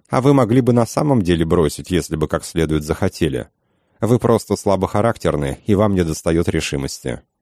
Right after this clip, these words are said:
Эти слова я и сам повторял себе тысячи раз. Как будто она расслышала их через стетоскоп, пока слушала моё сердце. Раньше я только подозревал, что я какой-то неполноценный.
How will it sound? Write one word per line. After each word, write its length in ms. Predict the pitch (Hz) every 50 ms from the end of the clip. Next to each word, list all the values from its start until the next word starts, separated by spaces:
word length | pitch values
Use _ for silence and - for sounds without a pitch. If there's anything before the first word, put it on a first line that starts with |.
| _ _
Эти 300 | - - 95 90 - 92
слова 480 | 85 - - 87 82 82 82 98 98 87
я 200 | 82 85 92 95
и 80 | 104 101
сам 280 | - - 123 117 101
повторял 520 | - 87 78 - - 85 85 92 98 92 87
себе 380 | - - 85 80 80 98 90
тысячи 480 | - - 92 85 - - 80 - - 90
раз. 380 | 82 82 69 52 - - - _ _ _ _ _ _ _ _ -
Как 200 | - 117 113 110
будто 340 | 113 131 120 - - 113 110
она 160 | 110 113 110
расслышала 580 | 107 104 - - 107 120 123 - - 104 92
их 160 | 90 90 85 -
через 240 | - 101 90 90
стетоскоп, 680 | - - - 95 - 101 101 - - - 120 101 - - -
пока 280 | - 85 80 - 85 85
слушала 440 | - - 87 87 82 - 82 78 80
моё 220 | 80 82 85 87
сердце. 580 | 85 - - 90 76 - - - - - - _ _ _ _ _ _ _ -
Раньше 420 | 87 82 92 95 90 85 - 98
я 80 | 90 85
только 320 | - 95 90 82 - 87
подозревал, 680 | - - 85 78 90 85 85 90 92 90 104 110 98 73
что 200 | - - - 82
я 80 | 80 78
какой-то 420 | - 85 80 - 87 82 73 82 80
неполноценный. 960 | 80 80 - - 85 85 90 95 - - - 87 78 69 64 58 - -